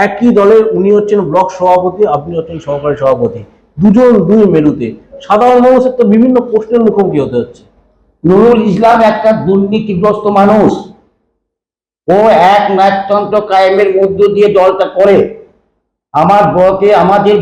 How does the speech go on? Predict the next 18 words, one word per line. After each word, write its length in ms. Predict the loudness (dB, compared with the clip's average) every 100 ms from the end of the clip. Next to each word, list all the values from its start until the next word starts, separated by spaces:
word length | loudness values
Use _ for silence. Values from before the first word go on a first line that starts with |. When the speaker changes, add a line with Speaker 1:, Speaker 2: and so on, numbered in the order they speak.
| -2
Speaker 2:
ব্লকে 400 | 0 0 0 0 2
আশিটা 320 | 0 -2 0 0 0
বুথ 200 | -2 0
আছে, 260 | 0 0 -6 -10 -20 _ _ _ _ _ _ _ -6
আশিটা 440 | -2 0 0 2 0
বুথে 260 | 0 -2 -2 -2
গিয়ে 200 | 0 0 0 2
ওর 120 | 0 -2 -8 -20 _ _ _ -4
জনসংযোগ 640 | 0 0 0 0 2 0 0
করার 200 | 0 -2
ক্ষমতা 360 | -2 0 0 0
নাই। 260 | 0 0 0 -4 -12 -20 _ _ _ _ _ _
এটা 140 | -4 -2 0
আমার 180 | 0 0
আছে, 200 | -4 -10 -20 _ _ _ _ -20 _ _ _ _ -4
আমাদের 460 | 0 2 2 2 2
আছে। 240 | -2 -8 -20 _ _ _ _ _ _ _ -20 -20 _ _ 0
Speaker 1:
তাহলে 160 | 0